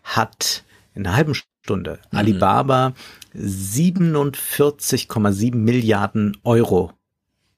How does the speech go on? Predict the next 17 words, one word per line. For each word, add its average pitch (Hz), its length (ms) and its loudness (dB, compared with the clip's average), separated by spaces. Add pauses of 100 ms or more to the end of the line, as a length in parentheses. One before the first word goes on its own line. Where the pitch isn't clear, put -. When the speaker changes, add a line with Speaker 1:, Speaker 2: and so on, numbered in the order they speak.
(180)
Speaker 1:
umgesetzt. 107 800 -2 (320)
Ja, - 100 -4
Speaker 2:
Wie 117 60 0
viel? 151 240 -2
Speaker 1:
also 95 340 -2 (340)
siebenundvierzig 127 1160 0
Milliarden 95 720 2
Euro 90 380 -2 (220)
Speaker 2:
Ja. 90 260 -8
Speaker 1:
umgesetzt. 90 500 -6
Eine 95 160 0
halb-, 120 180 2
Speaker 2:
Ja. - 20 -8
Speaker 1:
innerhalb 104 360 0
einer 98 200 0
halben 104 220 0
Stunde. 123 400 0